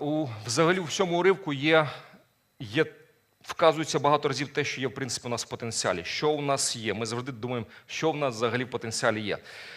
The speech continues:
Принцип перший, назвав його так: є гріховна тенденція, якої треба позбутися. Є гріховна тенденція, якої треба позбутися.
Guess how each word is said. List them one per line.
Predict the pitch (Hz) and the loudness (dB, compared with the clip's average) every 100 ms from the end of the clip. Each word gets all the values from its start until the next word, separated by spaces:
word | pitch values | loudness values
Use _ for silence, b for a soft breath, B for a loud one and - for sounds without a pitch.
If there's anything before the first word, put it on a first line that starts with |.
| B | B
Принцип | 233 262 233 | 2 2 4
перший, | 226 - 185 151 143 | 4 4 0 -4 -4
назвав | 143 170 | 6 6
його | 156 151 | 6 4
так: | 156 151 - 127 | 4 4 -2 -12
є | 117 180 180 - - | 0 2 2 -4 -12
гріховна | 120 127 160 139 | -8 -4 -2 -2
тенденція, | 135 123 110 104 101 92 80 - - | -2 -2 -2 -4 -4 -6 -8 -10 -10
якої | 120 - 127 127 | -8 -4 -2 0
треба | 117 113 | 0 -2
позбутися. | - 120 104 95 113 107 - 90 69 b b b b b | -2 -4 -4 -6 -8 -8 -8 -8 -8 b b b b b
Є | 110 135 147 | -2 2 2
гріховна | 135 135 127 | 2 -2 -4
тенденція, | 123 131 123 156 147 143 127 - B B | -2 -2 0 -2 -2 -4 -4 -6 B B
якої | 123 127 139 135 | -4 0 2 0
треба | 135 123 120 | 2 2 2
позбутися. | - - 123 104 110 98 - 90 | 0 -6 -6 -6 -8 -6 -4 -4